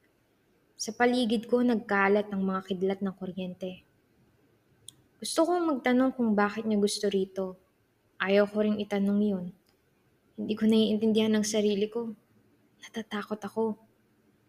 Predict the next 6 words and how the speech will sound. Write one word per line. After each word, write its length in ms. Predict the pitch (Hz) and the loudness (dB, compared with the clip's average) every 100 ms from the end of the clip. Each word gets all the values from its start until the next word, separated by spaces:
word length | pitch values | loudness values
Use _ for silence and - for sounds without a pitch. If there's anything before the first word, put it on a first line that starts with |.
| _ _ _ _ _ _ _ _ | _ _ _ _ _ _ _ _
"Bakit 340 | 247 240 - - | -6 -6 -6 -2
mo 80 | 247 | 0
ko 160 | 240 240 | 2 2
pinapabalik 720 | 214 208 208 190 190 190 - | 2 2 2 2 2 0 0
doon?" 400 | 214 214 185 180 _ _ _ _ _ _ _ _ _ | 0 0 -4 -10 _ _ _ _ _ _ _ _ _
"Babalik 480 | - 175 175 190 196 | -12 -8 2 6 6